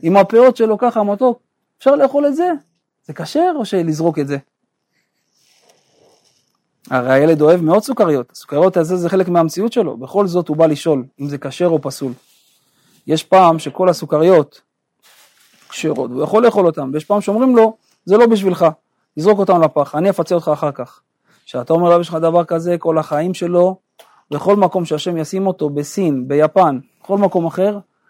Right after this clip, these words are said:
הוא לא יתעסק עם אוכל שלא כשר. זה חדר לו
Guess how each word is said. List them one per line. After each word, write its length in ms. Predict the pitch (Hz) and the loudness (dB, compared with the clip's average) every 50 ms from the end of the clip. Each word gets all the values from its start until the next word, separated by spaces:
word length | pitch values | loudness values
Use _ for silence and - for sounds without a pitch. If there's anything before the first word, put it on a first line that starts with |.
| _ _ _ | _ _ _
הוא 120 | _ 143 160 | _ -4 -2
לא 120 | 180 190 | 0 0
יתעסק 340 | 170 175 156 - 175 165 - | 0 -2 -6 -6 -8 -8 -6
עם 100 | 151 147 | -8 -8
אוכל 160 | 143 - 135 | -8 -10 -12
שלא 220 | - - 131 127 120 | -12 -12 -14 -12 -12
כשר. 200 | 135 117 - 131 123 _ _ _ _ _ _ _ _ _ _ _ _ _ _ _ _ _ _ _ _ _ _ _ _ _ _ _ _ _ _ _ _ _ _ _ | -14 -18 -18 -20 -20 _ _ _ _ _ _ _ _ _ _ _ _ _ _ _ _ _ _ _ _ _ _ _ _ _ _ _ _ _ _ _ _ _ _ _
זה 60 | - | -20
חדר 500 | - - - - - 135 139 147 143 147 | -20 -20 -20 -20 -16 -10 -8 -6 -4 -4
לו 380 | 147 147 151 156 160 170 180 | -2 -2 -2 0 0 0 -2